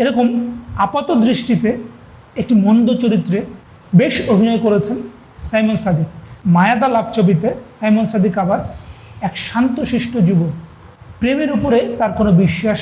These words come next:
নেই, সে একজন নারী বিদ্বেষী যুবক। কিন্তু তার বন্ধু জিয়াউল রোশন এক রোমান্টিক পুরুষ। দুই বন্ধুর প্রায় তর্ক বাধে। একদিন সাইমন তার বন্ধু রোশনকে বলেন, রোশনের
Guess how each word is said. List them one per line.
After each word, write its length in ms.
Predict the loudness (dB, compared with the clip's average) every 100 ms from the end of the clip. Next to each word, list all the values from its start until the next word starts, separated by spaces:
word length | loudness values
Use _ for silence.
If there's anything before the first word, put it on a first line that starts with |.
| -2
নেই, 160 | -2 -4 -8 -18 -20 -20 -20
সে 120 | -6 -2
একজন 320 | 2 2 2 0 -8 -12 -2 2
নারী 200 | 2 2 2
বিদ্বেষী 380 | 4 4 2 2 2
যুবক। 240 | 2 -2 -8 -16 -18 -8
কিন্তু 180 | -4 -2 0
তার 120 | 2 2
বন্ধু 300 | 2 2 0 -2 2
জিয়াউল 340 | 4 4 2 0 0
রোশন 260 | 0 -4 -6 -12 -18 -10 -10
এক 60 | -8 -2
রোমান্টিক 480 | 2 2 2 -2 -6 -4
পুরুষ। 280 | 2 2 2 -4 -14 -20 -20 -20 -20 4
দুই 120 | 4 6
বন্ধুর 340 | 2 2 0 -2 -10 -14
প্রায় 240 | -2 -2 0 0
তর্ক 240 | 0 0 0
বাধে। 260 | 2 2 0 -4 -12 -10
একদিন 220 | -2 0 0
সাইমন 300 | 2 2 2 0 -4 -12 -20 -2
তার 120 | 2
বন্ধু 280 | 4 4 2
রোশনকে 440 | 0 -2 -2 -2 0
বলেন, 200 | 2 2 0 -6 -8 -2
রোশনের 380 | 0 0 -2